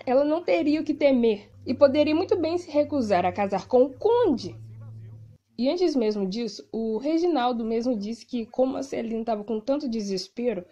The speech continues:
que ele iria preso sim, com um sorriso no rosto, se fosse pra filha se ver livre do conde. Mas ele continua ameaçando de tirar a casa, eh, jogá-las na rua. Aí que tá, nessa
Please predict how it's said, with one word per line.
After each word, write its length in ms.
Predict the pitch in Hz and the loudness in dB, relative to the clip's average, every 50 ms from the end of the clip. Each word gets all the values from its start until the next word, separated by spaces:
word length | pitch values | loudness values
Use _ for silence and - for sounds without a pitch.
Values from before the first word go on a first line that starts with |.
| _ _ - | _ _ -2
que 220 | - 262 262 262 | 0 2 2 4
ele 180 | 262 277 285 294 | 4 2 2 4
iria 380 | 302 294 277 262 277 294 294 | 2 2 2 2 0 0 -2
preso 440 | - - 285 277 269 277 269 302 320 | 0 0 2 4 4 4 4 0 -6
sim, 480 | - - - - 285 285 302 339 359 - _ _ _ | -6 -10 -6 -4 -2 0 0 -2 -2 -6 _ _ _
com 200 | - 277 277 302 | 2 4 4 4
um 60 | 302 | 2
sorriso 440 | 302 330 320 302 277 359 349 359 359 | 0 2 2 2 4 2 2 4 4
no 140 | 349 359 320 | 6 6 6
rosto, 440 | - 262 254 247 277 277 - 302 | 4 4 4 4 4 2 0 -4
se 220 | 302 302 - 294 277 | -4 -2 -4 -6 -4
fosse 340 | - 240 226 254 - 277 262 | -2 -4 -4 -4 -4 -6 -8
pra 360 | 269 - 254 269 262 262 262 | -6 -2 0 0 0 0 -2
filha 320 | - - 262 226 240 262 | -4 -6 -6 -4 -4 -4
se 180 | 262 - - 262 | -6 -4 -6 -6
ver 280 | 233 233 254 262 240 | -4 -2 -2 -2 -2
livre 380 | 233 233 233 247 254 254 262 269 | -2 -2 0 -2 -2 -2 -2 -2
do 140 | 226 269 269 | -2 -2 -4
conde. 580 | - - - 226 214 196 185 175 165 - - _ _ _ _ - | -6 -2 0 0 0 0 -2 -6 -6 -10 -18 _ _ _ _ 2
Mas 160 | 240 254 262 | 2 4 4
ele 140 | 294 294 277 | 4 2 2
continua 360 | 320 349 349 359 359 359 359 | 0 -2 -2 0 2 4 4
ameaçando 640 | 349 359 349 339 330 320 330 - 277 262 254 247 202 | 6 6 4 2 0 -2 -2 0 0 0 0 -2 -4
de 360 | 185 185 196 190 185 170 - _ _ - | -6 -6 -6 -4 -4 -6 -6 _ _ 0
tirar 320 | - 269 269 262 269 - | 2 4 4 6 4 2
a 40 | 320 | 0
casa, 640 | - - 339 339 349 339 339 330 339 302 311 311 302 294 - - | 0 0 2 4 4 4 4 2 2 2 2 4 4 4 4 2
eh, 280 | 135 214 208 208 208 | 0 -2 0 0 -2
jogá-las 440 | 202 208 208 208 190 185 190 196 196 | -2 -4 -2 0 0 0 0 0 0
na 140 | 262 277 277 | 0 -2 0
rua. 540 | 285 311 320 330 330 320 311 311 311 302 311 - _ _ _ _ - | 0 0 2 2 2 2 2 2 2 0 -2 -10 _ _ _ _ 0
Aí 120 | - 247 294 | 2 2 2
que 120 | 285 392 | 2 0
tá, 320 | 381 - 285 247 233 262 - _ - | 0 2 2 2 2 0 -4 _ -2
nessa 300 | 277 294 - - - | 0 0 0 2 2